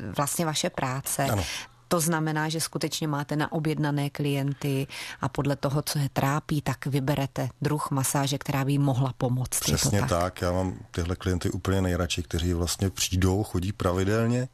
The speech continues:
Speaker 2: a vlastně přijdou na masáž a už je na mě a nechají to na mých rukách,
Speaker 1: Mhm.
Speaker 2: ať s nima něco udělá.
Speaker 1: Mhm.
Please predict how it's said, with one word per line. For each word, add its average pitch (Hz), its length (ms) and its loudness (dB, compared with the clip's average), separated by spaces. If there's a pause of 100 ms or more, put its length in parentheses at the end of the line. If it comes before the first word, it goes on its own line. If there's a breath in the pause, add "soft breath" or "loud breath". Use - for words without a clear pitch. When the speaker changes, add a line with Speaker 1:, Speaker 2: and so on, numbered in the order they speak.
Speaker 2:
a 90 420 2 (140)
vlastně - 280 -2
přijdou 101 260 2
na 104 100 4
masáž 87 500 0
a - 40 -8
už 78 160 -2
je 98 60 6
na 92 120 4
mě 87 260 6
a 95 80 2
nechají 87 260 2
to 95 120 2
na 92 100 4
mých 92 200 2
rukách, 87 500 2 (200)
Speaker 1:
Mhm. 175 360 2
Speaker 2:
ať - 100 -4
s - 100 0
nima 87 180 4
něco 85 240 2
udělá. 73 300 0
Speaker 1:
Mhm. 156 300 4